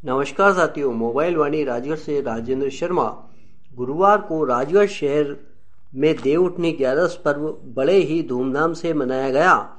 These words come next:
सुबह से ही परंपरा के अनुसार गन्ने के साथ ही ज्वार का बाजार स-, सजा रहा,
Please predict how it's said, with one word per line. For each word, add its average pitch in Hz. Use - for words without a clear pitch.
सुबह 139
से 190
ही 170
परंपरा 147
के 190
अनुसार 147
गन्ने 139
के 151
साथ 143
ही 156
ज्वार 147
का 165
बाजार 131
स-, -
सजा 139
रहा, 147